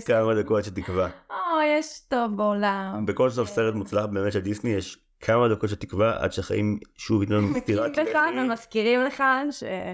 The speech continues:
Speaker 1: כן, אני מקווה שבסוף הפרק הזה גם מי שמאזין לנו עכשיו יכול, אה,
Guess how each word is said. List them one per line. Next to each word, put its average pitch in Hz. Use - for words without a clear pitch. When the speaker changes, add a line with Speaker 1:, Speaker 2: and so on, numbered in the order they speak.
Speaker 1:
כן, 170
אני -
מקווה 107
שבסוף 131
הפרק 123
הזה 110
גם 107
מי 113
שמאזין 104
לנו 104
עכשיו 95
יכול, 98
אה, 98